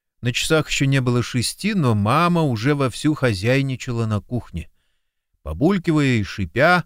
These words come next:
работал перколятор. Эйра воздержалась от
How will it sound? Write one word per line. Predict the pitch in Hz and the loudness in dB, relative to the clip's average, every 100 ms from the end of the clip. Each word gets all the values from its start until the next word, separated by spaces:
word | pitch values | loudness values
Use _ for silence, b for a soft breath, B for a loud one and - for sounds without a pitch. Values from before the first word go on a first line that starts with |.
| - | -6
работал | - 80 101 147 139 135 | -6 -4 -2 -2 -4 -6
перколятор. | - 104 - 98 80 76 - 80 - _ _ _ _ _ _ | -6 -6 -2 -2 -2 -6 -8 -14 -16 _ _ _ _ _ _
Эйра | 104 127 127 123 120 113 - | 0 4 4 4 2 0 -4
воздержалась | 101 120 110 135 113 131 123 110 - | -2 -2 2 0 2 2 2 0 -2
от | 107 | -6